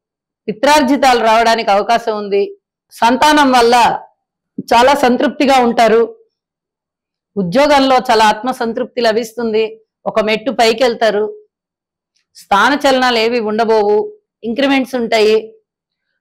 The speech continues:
అనుకోని విధంగా లాభాలు ఉంటాయి. ఇంకా ఏమి కావాలండి? అద్భుతమైన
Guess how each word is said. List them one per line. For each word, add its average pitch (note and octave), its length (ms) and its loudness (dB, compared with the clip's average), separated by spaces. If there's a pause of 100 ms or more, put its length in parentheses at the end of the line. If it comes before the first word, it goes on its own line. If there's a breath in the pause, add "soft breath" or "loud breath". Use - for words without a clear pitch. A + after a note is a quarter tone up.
అనుకోని C#4+ 440 0
విధంగా B3+ 380 2
లాభాలు B3+ 420 2
ఉంటాయి. A3 380 0
ఇంకా G3+ 160 -6 (160)
ఏమి E4 260 2
కావాలండి? B3+ 540 2
అద్భుతమైన G#3 440 -4